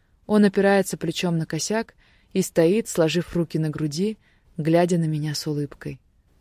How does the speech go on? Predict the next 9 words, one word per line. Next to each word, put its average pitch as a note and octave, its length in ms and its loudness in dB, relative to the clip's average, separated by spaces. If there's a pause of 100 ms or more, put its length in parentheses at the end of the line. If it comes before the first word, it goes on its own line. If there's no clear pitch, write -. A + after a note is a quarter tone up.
(340)
А F3 160 2
у - 20 4
меня F#3+ 240 4
к - 100 -14
нему F3 180 4
миллион F3+ 360 4
вопросов F#3 600 0
вообще-то. D#3 580 -4 (880)
"Ты - 140 -4